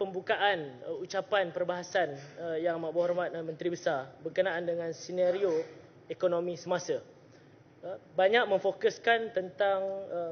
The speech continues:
perbandingan dengan negara-negara, eh, a-, a-, asean. Tetapi ada baiknya jika kita sebagai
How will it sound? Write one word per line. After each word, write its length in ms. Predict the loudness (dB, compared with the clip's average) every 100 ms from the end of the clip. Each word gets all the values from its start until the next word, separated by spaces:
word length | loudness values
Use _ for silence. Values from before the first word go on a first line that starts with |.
| -2
perbandingan 800 | 2 4 4 2 0 -2 -8 -20 -20 -12
dengan 400 | -6 -2 -2 -2
negara-negara, 720 | -2 0 0 -2 -2 0 0
eh, 240 | -2 -4 -10 -14 -8
a-, 400 | -8 -6 -6 -4
a-, 0 | -6
asean. 320 | 0 0 0 -10 -20 -20 -20 -20 -20 -4
Tetapi 480 | 0 0 0 -2 -4 -8 -2
ada 220 | 0 6
baiknya 480 | 8 8 6 0 -6 -16 -20 -20 -20 -20 -8
jika 360 | -8 2 6 6 6 6 4 0 -6 -14 -20 -20 -20 -14 -4
kita 240 | 4 4
sebagai 320 | 6 2 4